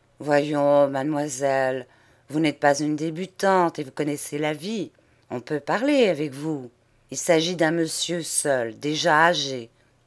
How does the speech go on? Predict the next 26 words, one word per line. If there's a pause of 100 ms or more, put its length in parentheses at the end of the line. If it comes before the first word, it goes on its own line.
(140)
pas
extrêmement
loin
de
Paris, (400)
très
riche. (420)
Oui,
enfin, (120)
assez
riche. (380)
Vous
tiendrez
sa
maison, (360)
quelque
chose
comme
gouvernante, (280)
comprenez-vous ? (440)
Ce
sont
des
places
très
délicates,